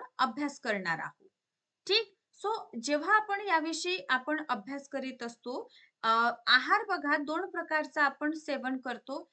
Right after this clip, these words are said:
एक शाकाहार आहे आणि एक मांसाहार आहे. So आपण इथे काय केलेलं बघा, ठीक आहे. बरं.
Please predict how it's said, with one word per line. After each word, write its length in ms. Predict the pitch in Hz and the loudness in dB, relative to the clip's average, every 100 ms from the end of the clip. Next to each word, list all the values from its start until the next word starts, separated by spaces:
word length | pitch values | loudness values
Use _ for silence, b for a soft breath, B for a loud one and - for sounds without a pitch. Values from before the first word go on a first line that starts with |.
| _ - | _ -8
एक 180 | 285 294 | -6 -4
शाकाहार 680 | - 240 226 285 285 311 311 | 2 2 4 2 2 2 2
आहे 400 | 311 302 339 480 _ _ _ _ | 2 0 -6 -14 _ _ _ _
आणि 220 | 277 339 440 | 2 2 2
एक 180 | 480 453 | -6 2
मांसाहार 640 | 392 277 277 262 208 175 | 6 6 4 -2 0 0
आहे. 280 | 160 160 160 - _ _ - | 0 -4 -10 -20 _ _ 0
So 40 | 330 | 2
आपण 220 | 320 381 | 2 -2
इथे 280 | 370 339 359 | -2 -4 -4
काय 240 | 349 339 | 0 -2
केलेलं 460 | 320 320 311 311 269 | -2 -6 -4 -4 -4
बघा, 280 | 160 - - _ _ _ _ _ _ _ _ _ - | -6 -12 -20 _ _ _ _ _ _ _ _ _ -20
ठीक 180 | 262 392 | -10 -6
आहे. 240 | 494 - _ _ _ _ _ 208 | -6 -10 _ _ _ _ _ -4
बरं. 220 | 196 | -4